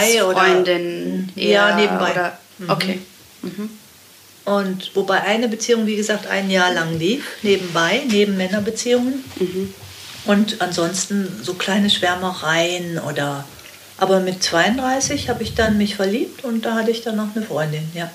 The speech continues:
Speaker 1: Aha. Also da war das dann klar, ah ja, stimmt, jetzt ist so,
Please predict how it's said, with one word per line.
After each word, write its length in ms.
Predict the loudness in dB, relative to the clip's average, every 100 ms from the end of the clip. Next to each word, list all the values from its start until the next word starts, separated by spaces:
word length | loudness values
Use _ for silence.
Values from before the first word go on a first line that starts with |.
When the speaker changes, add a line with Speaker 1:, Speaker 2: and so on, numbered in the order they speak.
| -16 -20 -20 -20 -20 -20 -20 -20 -14
Speaker 1:
Aha. 260 | -8 -6 -2
Also 140 | 0 4
da 120 | 4
war 100 | 4
das 140 | 2
dann 140 | 0 0
klar, 340 | 2 2 2
ah 40 | 2
ja, 200 | 2 0
stimmt, 440 | -2 -4 -6 -6
jetzt 160 | -8 -4
ist 200 | -4 2
so, 320 | 4 4